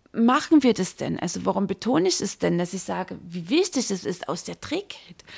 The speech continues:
aus den Zweifeln, aus diesem Sorgensumpf rauszukommen? Ja, weil das Gesetz der Anziehung in jeder Sekunde wirkt. Und weil du immer das anziehst, was du energetisch ausstrahlst.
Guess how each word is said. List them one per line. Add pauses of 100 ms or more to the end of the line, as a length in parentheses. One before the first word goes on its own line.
(360)
aus
den
Zweifeln,
aus
diesem
Sorgensumpf
rauszukommen? (520)
Ja,
weil
das
Gesetz
der
Anziehung
in
jeder
Sekunde
wirkt. (1040)
Und
weil
du
immer (300)
das
anziehst,
was
du
energetisch
ausstrahlst.